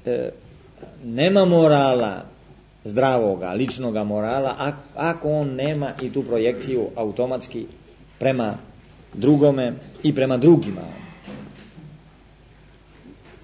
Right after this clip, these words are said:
U zajednicama u kojima živimo, možeš ti biti, recimo, u kući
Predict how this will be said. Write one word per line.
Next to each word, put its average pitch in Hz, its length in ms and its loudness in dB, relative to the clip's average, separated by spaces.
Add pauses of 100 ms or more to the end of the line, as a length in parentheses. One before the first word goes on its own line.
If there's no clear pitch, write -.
U 175 140 2
zajednicama 180 640 6
u 156 80 4
kojima 170 340 4
živimo, 139 600 2
možeš 175 320 -2
ti 202 100 0
biti, 202 260 2
recimo, 185 320 0
u 190 60 2
kući 160 540 0